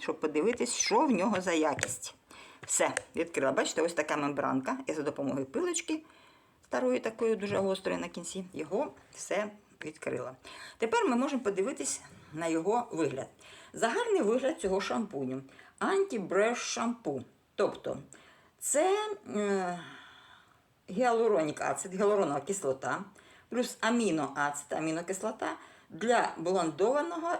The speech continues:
і, ем... І silver hair. Що таке silver hair?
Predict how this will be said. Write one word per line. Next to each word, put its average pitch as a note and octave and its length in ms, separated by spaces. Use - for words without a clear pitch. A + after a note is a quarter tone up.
і, D#4+ 340
ем... G3+ 640
І E4+ 100
silver E3 580
hair. C3 220
Що - 160
таке F#4 200
silver F#4+ 380
hair? F4+ 140